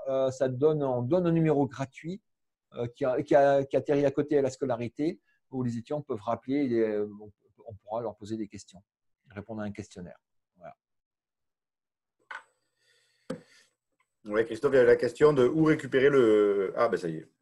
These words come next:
Speaker 2: Il y a Asma qui a, qui a donné le lien.
Speaker 1: Asma. Asma. T'as pas le P D F, ouais.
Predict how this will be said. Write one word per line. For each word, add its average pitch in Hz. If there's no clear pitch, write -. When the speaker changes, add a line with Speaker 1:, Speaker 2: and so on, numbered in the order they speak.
Speaker 2:
Il -
y 92
a 92
Asma 101
qui -
a, 78
qui -
a 95
donné 98
le 95
lien. 90
Speaker 1:
Asma. 85
Asma. 80
T'as 90
pas 104
le 98
P 101
D 85
F, -
ouais. 87